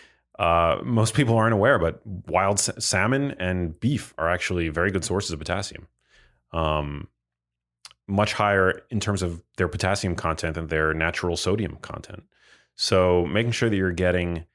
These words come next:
uh, potassium, um, in, in a, in a, on a daily basis, I think is, is really helpful. And again, cutting out the ultra processed foods, because this, this advice to stop adding salt to your food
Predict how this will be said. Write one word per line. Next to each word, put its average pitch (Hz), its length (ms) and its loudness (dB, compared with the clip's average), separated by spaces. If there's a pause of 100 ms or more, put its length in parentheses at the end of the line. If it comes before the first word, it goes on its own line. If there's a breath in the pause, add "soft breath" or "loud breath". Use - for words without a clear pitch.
(360)
uh, 76 220 -2
potassium, 98 800 -4 (400)
um, 76 540 -4 (420)
in, 87 240 -2
in 90 180 -6
a, 80 80 -4 (340)
in 85 100 -8
a, 80 100 -4 (220)
on 78 120 -4
a - 20 -4
daily 82 280 -2
basis, 76 400 -4
I 78 60 -8
think 76 280 -10 (240)
is, 76 220 -8
is 76 180 -10
really 73 180 -4
helpful. 76 440 -4 (340 loud breath)
And 120 120 0
again, 139 260 2
cutting 107 340 2
out 101 220 2
the 92 80 0
ultra 90 200 -2
processed 85 400 -4
foods, 85 320 -4
because 107 360 -4
this, 117 180 -2
this - 220 -2
advice 131 420 -2
to 92 280 0 (460 soft breath)
stop - 560 -2 (200)
adding 95 220 2
salt 92 320 2
to - 100 -4
your 87 60 0
food 92 460 -2